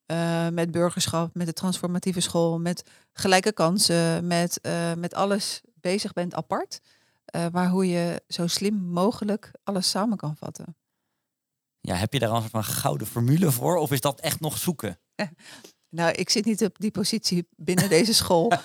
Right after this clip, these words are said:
Speaker 2: <laughs>
Speaker 1: om, eh, om dat te doen. Eh, nee, ik, daar zou ik zeker wel ideeën over, maar ik hou wijselijk even mijn mond.
Speaker 2: <laughs> Dat is nog, nog, nog echt zoeken. Ik ben heel benieuwd, Irene, hoe ziet jouw,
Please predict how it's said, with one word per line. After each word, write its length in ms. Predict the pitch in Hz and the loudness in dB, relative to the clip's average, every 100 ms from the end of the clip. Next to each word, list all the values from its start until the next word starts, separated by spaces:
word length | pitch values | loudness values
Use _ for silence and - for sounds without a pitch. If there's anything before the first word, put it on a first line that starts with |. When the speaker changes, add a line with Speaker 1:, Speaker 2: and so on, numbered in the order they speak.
| - | -2
Speaker 2:
<laughs> 160 | - - | -6 -4
Speaker 1:
om, 300 | - 180 175 | 2 4 4
eh, 320 | 170 170 165 - | 4 6 4 2
om 180 | 175 | 2
dat 160 | 180 240 | 4 4
te 100 | - | 4
doen. 380 | 208 214 349 349 - | 2 2 0 -6 -10
Eh, 600 | 180 180 151 156 156 151 - - | -6 -2 0 0 0 -2 -6 -12
nee, 340 | - - - - - - - | -14 -8 -6 -8 -10 -12 -8
ik, 240 | 160 160 | -8 -2
daar 140 | 160 | 0
zou 180 | 156 160 147 | 2 0 -2
ik 100 | - | 0
zeker 380 | - 208 240 165 | 6 6 6 2
wel 160 | 156 | 2
ideeën 380 | 165 185 170 214 | 2 0 0 0
over, 380 | 180 196 - 202 | -2 -4 -6 -4
maar 120 | 180 | -4
ik 60 | 175 | -2
hou 160 | 175 | -2
wijselijk 380 | 175 151 - 170 | 0 -2 -4 -8
even 200 | 151 156 | -8 -4
mijn 120 | 156 | -4
mond. 240 | 151 131 170 147 - 185 | -4 -6 -6 -4 -2 -2
Speaker 2:
<laughs> 300 | 156 - - | -4 -6 -14
Dat 160 | - 127 | -6 -4
is 80 | 117 | -2
nog, 240 | 127 - | -2 -4
nog, 240 | 123 120 - | -8 -8 -8
nog 180 | 113 - | -12 -10
echt 200 | 110 - | -10 -10
zoeken. 300 | - - 87 - - _ | -10 -10 -12 -14 -20 _
Ik 140 | 131 | -6
ben 120 | 135 | -2
heel 140 | 143 160 | 0 0
benieuwd, 320 | 147 147 139 - _ - | 0 0 -2 -6 _ -14
Irene, 520 | - 131 135 147 151 - _ _ _ _ _ _ _ _ | -6 -2 0 -2 -6 -12 _ _ _ _ _ _ _ _
hoe 320 | 110 113 196 | -2 0 0
ziet 260 | - 165 | -2 -4
jouw, 420 | - 143 143 147 | 0 2 2 0